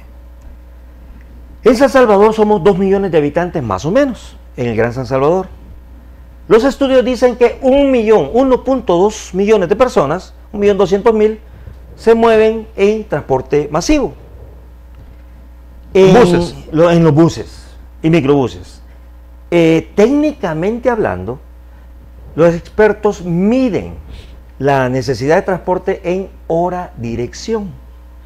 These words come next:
Speaker 1: ¿Cuántas personas se necesitan mover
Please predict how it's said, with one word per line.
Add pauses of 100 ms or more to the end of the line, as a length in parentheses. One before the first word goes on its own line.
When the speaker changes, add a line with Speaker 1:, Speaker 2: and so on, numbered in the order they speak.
(400)
Speaker 1:
¿Cuántas
personas
se
necesitan (260)
mover